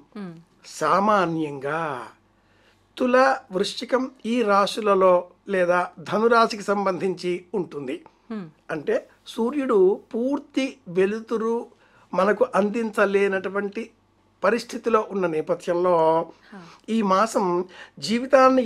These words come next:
Speaker 2: ఎలా మనం మార్చుకోవాలి? సూర్యోదయం కంటే పూర్వమే లేచి సూర్యుని కాంతి తగ్గిన కారణం చేత ఈ లోపాన్ని పూర్తి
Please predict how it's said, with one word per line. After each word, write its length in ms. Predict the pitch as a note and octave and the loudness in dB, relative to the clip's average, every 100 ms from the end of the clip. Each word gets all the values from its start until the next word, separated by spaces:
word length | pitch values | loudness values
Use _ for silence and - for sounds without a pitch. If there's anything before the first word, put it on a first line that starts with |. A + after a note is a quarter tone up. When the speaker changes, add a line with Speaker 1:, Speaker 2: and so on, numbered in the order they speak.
| A3 | 4
Speaker 2:
ఎలా 160 | G#3+ G#3 | 4 2
మనం 400 | G3+ G3 F#3 D#3+ | 2 0 0 2
మార్చుకోవాలి? 1120 | E3 G#3 A3 - A#3 F#3+ E3+ D#3 D3 D3+ D#3+ D#3 C3 B2+ - - _ _ _ _ - | 4 4 0 -6 2 4 4 4 0 -4 -6 -8 -12 -20 -20 -20 _ _ _ _ -10
సూర్యోదయం 720 | C4 A#3 A#3 A3+ A3 G#3+ G#3 G#3 | -4 0 4 4 6 2 2 0
కంటే 400 | G#3 A3 - C4 D#4 D#4 | 0 0 2 4 4 4
పూర్వమే 480 | G#3 G#3+ G#3 G3+ F#3 | 2 4 0 0 0
లేచి 320 | D3+ C#3 G#3+ C4+ - - - - - | -2 -6 -6 -6 -8 -20 -20 -20 -8
సూర్యుని 480 | B3+ C4 D#4 C#4 C4 - | -2 0 2 2 0 2
కాంతి 480 | F3+ G#3 C4+ C4+ B3 | 4 4 2 -2 -2
తగ్గిన 480 | A3+ F3+ F#3+ C4 B3 | 2 0 0 0 -2
కారణం 600 | - F3+ G3 A#3 A#3+ G#3 - | 0 0 2 0 -2 -6 -4
చేత 280 | A#3+ A#3+ B3 A#3 | 2 2 2 -4
ఈ 100 | G3 F#3+ E3+ | -4 0 2
లోపాన్ని 560 | F#3 A3+ A#3 C#4 B3+ G3+ | 2 2 0 0 -2 -4
పూర్తి 360 | G#3 A#3 - | -6 -6 -8